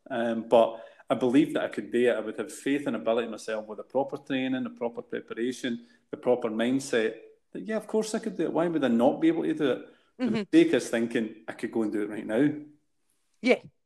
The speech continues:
Speaker 2: Um, no, it's a, it's a good way to look at it. And sometimes I, I overly believe, but I think that's better than underly believing, if that's even a word. I'm not really sure.
Speaker 1: Aye, well, I, do you know, when we were, when you were, uh,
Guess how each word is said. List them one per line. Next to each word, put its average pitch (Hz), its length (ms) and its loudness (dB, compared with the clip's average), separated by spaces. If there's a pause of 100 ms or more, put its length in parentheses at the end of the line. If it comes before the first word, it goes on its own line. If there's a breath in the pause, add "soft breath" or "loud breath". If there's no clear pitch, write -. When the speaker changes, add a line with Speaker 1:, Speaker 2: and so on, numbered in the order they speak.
(920 soft breath)
Speaker 2:
Um, 175 560 2
no, 220 180 10
it's 180 200 4
a, 202 200 -2
it's 185 120 -20
a 220 80 -8
good 220 220 -10
way 190 220 -6 (360)
to 214 140 -6
look 190 220 -8
at 202 220 -10
it. 214 120 -2 (340 soft breath)
And 220 100 -14
sometimes 277 420 0
I, 208 200 2 (100)
I 208 140 2
overly 226 480 -2
believe, 190 520 -14
but 226 140 4
I 220 40 -6
think 240 200 -4
that's 233 200 -2
better 220 320 -2
than 202 300 -14 (200)
underly 220 520 -4
believing, 190 420 -8
if 190 120 -20
that's 185 240 -6
even 202 180 -10
a 190 80 -4
word. 190 200 -4
I'm 190 100 -8
not 190 120 -12
really 202 180 -4
sure. 202 360 -4
Speaker 1:
Aye, 196 180 8
well, 190 180 4 (140)
I, 135 100 -6
do - 220 -4
you - 20 4
know, 190 140 4
when 143 440 4
we 190 120 4
were, 185 180 6 (280)
when 151 240 6
you 147 100 6
were, 139 140 4 (640)
uh, 117 380 -2